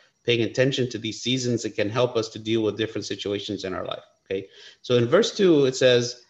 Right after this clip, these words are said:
uh, "A time to be born and a time to die," okay, which is, uh, something obvious, right? We all, we all know that. Um,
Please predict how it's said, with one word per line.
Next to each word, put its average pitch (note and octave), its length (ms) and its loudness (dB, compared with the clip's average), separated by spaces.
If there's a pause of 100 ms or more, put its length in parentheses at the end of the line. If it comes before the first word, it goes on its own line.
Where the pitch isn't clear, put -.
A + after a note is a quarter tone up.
(380)
uh, A2 240 0
"A A#2 60 -2
time C#3+ 380 2
to C#3+ 80 -2
be B2 140 0
born B2 400 4
and A2 120 0
a A2 60 -2
time B2+ 320 2
to B2+ 80 -4
die," A#2+ 480 2 (360)
okay, G#2 360 0
which A2+ 320 -2
is, G#2 200 -2
uh, G#2+ 220 -2
something A#2+ 320 -2
obvious, A#2+ 400 2
right? A2+ 240 2
We A2+ 100 2
all, A2+ 280 2
we A2 100 -2
all A2 140 -2
know G#2+ 160 -4
that. G#2+ 300 -2 (440)
Um, G#2 380 -2